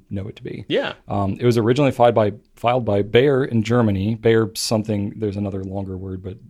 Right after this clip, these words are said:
Speaker 1: Bayer, the, the materials company. Um, but then I was, saw these other things, and I was like, "What are these other companies?" So apparently Bayer spun out into Covestro. So Bayer was, like, the Bayer Materials Science Company or whatever. Some s-,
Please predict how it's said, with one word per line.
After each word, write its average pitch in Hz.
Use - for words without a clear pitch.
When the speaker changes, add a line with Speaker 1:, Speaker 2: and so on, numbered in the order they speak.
Speaker 1:
Bayer, 95
the, 113
the 123
materials 101
company. 98
Um, 104
but 113
then 156
I 104
was, 107
saw 98
these 127
other 165
things, 98
and 101
I 98
was 98
like, 98
"What 131
are -
these 190
other 196
companies?" 101
So 120
apparently 165
Bayer 127
spun 127
out 117
into 110
Covestro. 107
So 131
Bayer 113
was, 110
like, 107
the 107
Bayer 107
Materials 107
Science 113
Company 180
or 175
whatever. 175
Some 107
s-, -